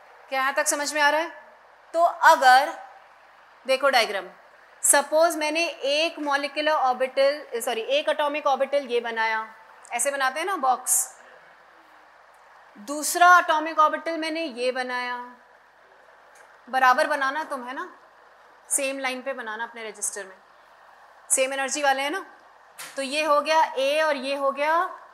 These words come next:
B। अब इन दोनों के combination से एक बनेगा bonding, एक बनेगा एंटी बॉन्डिंग। Bonding की energy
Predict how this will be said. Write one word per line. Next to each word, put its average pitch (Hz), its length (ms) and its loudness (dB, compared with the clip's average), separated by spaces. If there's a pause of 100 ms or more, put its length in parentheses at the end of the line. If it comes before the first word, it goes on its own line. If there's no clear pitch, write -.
B। 240 400 -10 (1700)
अब 294 200 8
इन 349 160 0
दोनों 294 320 0
के 359 120 -4
combination 320 760 -2
से 349 180 0 (280)
एक 254 220 2
बनेगा 311 340 4
bonding, 330 600 2 (380)
एक 269 240 0
बनेगा 330 380 2 (560)
एंटी 262 300 0
बॉन्डिंग। 247 460 -2 (520)
Bonding 302 640 2
की 415 200 -4 (140)
energy 277 640 -6